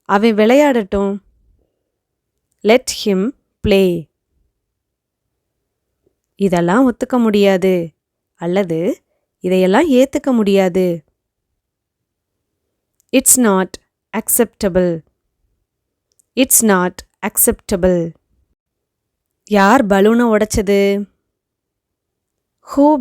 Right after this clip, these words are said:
blasted the balloon? யார் பலூனை உடைச்சது? Who blasted the balloon? என்னை தொந்தரவு பண்ணாத. Don't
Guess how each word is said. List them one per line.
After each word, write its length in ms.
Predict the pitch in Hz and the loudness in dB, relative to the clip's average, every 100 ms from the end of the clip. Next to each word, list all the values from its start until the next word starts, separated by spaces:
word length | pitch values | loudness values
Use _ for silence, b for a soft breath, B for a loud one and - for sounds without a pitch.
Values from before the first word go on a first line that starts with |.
| 185 | 0
blasted 600 | 190 170 185 - 254 240 208 | 0 0 -2 -2 0 0 0
the 80 | 214 202 | 0 2
balloon? 360 | 208 214 240 285 _ _ _ _ _ _ _ _ _ _ _ _ _ _ _ - | 2 2 0 -2 _ _ _ _ _ _ _ _ _ _ _ _ _ _ _ -4
யார் 360 | 196 190 247 196 | 2 4 2 0
பலூனை 400 | 185 196 226 247 220 | 0 0 0 0 0
உடைச்சது? 500 | 214 - 214 202 196 196 208 _ _ _ _ _ _ _ _ _ _ _ _ _ _ _ _ - | -2 -4 -4 -2 0 -2 -6 _ _ _ _ _ _ _ _ _ _ _ _ _ _ _ _ -14
Who 160 | - 285 285 175 | 0 2 2 0
blasted 540 | 190 170 196 - 240 214 | -2 -2 -4 -4 -4 -2
the 100 | 214 180 | -2 0
balloon? 340 | 196 208 220 262 - _ _ _ _ _ _ _ _ _ _ _ _ _ _ - | 0 2 0 -4 -8 _ _ _ _ _ _ _ _ _ _ _ _ _ _ 0
என்னை 160 | 214 208 | 2 2
தொந்தரவு 500 | 226 220 240 247 262 | 2 2 4 4 2
பண்ணாத. 360 | 214 202 196 185 185 185 - _ _ _ _ _ _ _ _ _ _ _ _ _ _ _ _ _ 175 214 | 0 -2 0 0 -2 -4 -8 _ _ _ _ _ _ _ _ _ _ _ _ _ _ _ _ _ 0 4
Don't 280 | 233 233 | 4 2